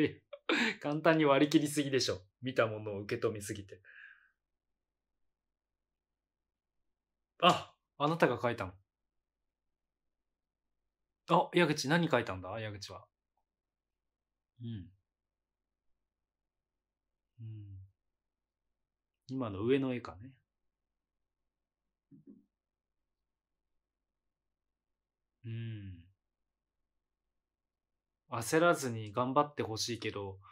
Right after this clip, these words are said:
現実的にタイムリミットもあるのも事実だし、大変だね。え？リュウジのこと？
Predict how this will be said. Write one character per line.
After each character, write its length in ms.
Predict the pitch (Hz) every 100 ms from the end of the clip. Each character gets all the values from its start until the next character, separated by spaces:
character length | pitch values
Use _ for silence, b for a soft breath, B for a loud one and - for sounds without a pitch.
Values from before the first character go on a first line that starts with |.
| B B B B _
現 180 | 147 151
実 180 | 160 -
的 220 | 160 165
に 100 | 160
タ 140 | 170
イ 80 | 170
ム 120 | 175
リ 100 | 180
ミ 200 | 180 160
ッ 40 | -
ト 100 | 127
も 180 | 117
あ 40 | 123
る 100 | 131
の 100 | 113
も 100 | 107
事 140 | 117
実 240 | 123 120 117
だ 80 |
し、 240 | 107 - 101
大 200 | 131 147
変 200 | 143 143
だ 140 | 135
ね。 200 | 127 127 _ _ _ _ _ _ _ _ _ _ _ _ _ _ _ _ _ _ _ _ _ _ _ _ _ _ _ _ _ _ _ _ _ _ _ _ _ _ _ _ _ _ _ _ 262
え？ 240 | 294 294 b b b b _ _ _ _ _ _ _ _ _ _ _ _ -
リ 240 | 190 240
ュ 40 | 240
ウ 20 |
ジ 260 | 147 127
の 100 | 117
こ 140 | 104 113
と？ 340 | 117 135 -